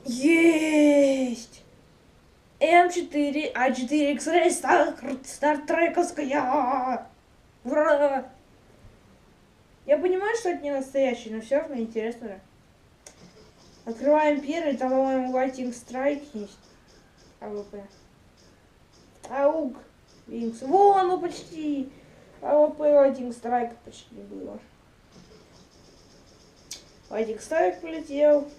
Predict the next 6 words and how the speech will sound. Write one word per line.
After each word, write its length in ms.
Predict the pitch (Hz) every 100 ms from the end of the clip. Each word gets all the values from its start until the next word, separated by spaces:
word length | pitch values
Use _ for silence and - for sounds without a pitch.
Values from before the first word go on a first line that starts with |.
| - - - _ - _ _ _ _ _ - _
Опять 680 | - 185 254 320 330 320 - - -
пролетел. 680 | - 254 269 - 262 254 233 - _ _ _ _ _ _ - _ _ _ _ _ _ _
Ну, 200 | 285 359
Dragon 520 | 311 320 349 302 320 277
Tattoo. 640 | 302 294 330 311 262 233
Ну, 320 | 277 359 320